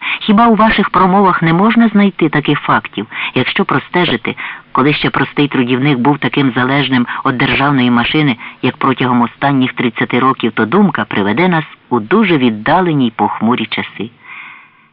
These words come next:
Я не хочу захаращувати цей лист прикладами, у мене їх десятки, у вас тисячі.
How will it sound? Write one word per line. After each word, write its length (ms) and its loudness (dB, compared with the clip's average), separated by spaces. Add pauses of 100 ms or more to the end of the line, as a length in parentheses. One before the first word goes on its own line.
(140)
Я 140 2
не 100 4
хочу 300 0
захаращувати 800 -2
цей 140 2
лист 280 0
прикладами, 600 -2
у 100 0
мене 220 2
їх 180 -2
десятки, 600 -6
у 140 0
вас 180 2 (240)
тисячі. 540 -6